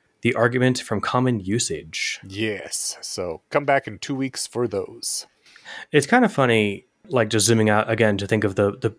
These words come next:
Speaker 1: overall reach of these posts as we go through, like, every section, A Human's Guide to Words. Why did he spend presumably a month or two writing, writing blog posts on how we use language? Because there's gonna be arguments aplenty about,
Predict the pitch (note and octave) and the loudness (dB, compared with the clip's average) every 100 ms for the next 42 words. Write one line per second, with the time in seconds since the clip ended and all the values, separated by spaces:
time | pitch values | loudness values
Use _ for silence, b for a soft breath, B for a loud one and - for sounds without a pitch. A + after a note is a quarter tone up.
0 | _ B2+ A2+ A2 G#2 G#2+ _ - A2+ A2 | _ 0 4 4 2 -2 _ 0 0 2
1 | G2+ G2+ - A2 F#2+ - - - - _ | 0 -2 -2 -2 -2 -2 -2 -2 -6 _
2 | _ A#2 G#2 A2 G#2 A2 G#2 G2+ G2 G#2 | _ -2 0 2 4 4 4 2 0 -2
3 | - G2 A2+ B2 A#2 G2+ G#2+ G2 F#2 F#2+ | -2 -4 0 2 2 2 0 0 -4 -4
4 | F2 D#2 - A#2+ C3 A#2+ A#2 G#2 - A2 | -6 -6 0 2 2 0 -2 -2 -2 -2
5 | G2 - b - B2+ A#2+ A#2+ G#2+ A2 A2 | -4 -8 b -4 2 4 6 6 4 2
6 | F#2+ - G2 F#2 G#2 G#2 G2 - - A#2 | -2 -4 -4 0 2 2 0 -4 0 2
7 | G#2+ A2+ G#2+ G#2+ F#2+ - G#2 F#2+ A2 G2+ | 4 2 2 -2 -4 -2 -2 0 -2 -2
8 | G2 F#2+ G2 G#2+ A#2+ - - _ _ _ | -4 -2 0 2 0 -2 -10 _ _ _
9 | _ A2+ - A2+ A2 - A2 G#2+ A2+ A#2 | _ -2 0 2 2 0 0 0 0 2
10 | A#2+ A#2 A2 A2+ C3 A#2 G2+ F2 F2+ G2 | 4 2 2 0 0 0 -2 -6 -6 -2
11 | G2 F#2 | -2 -2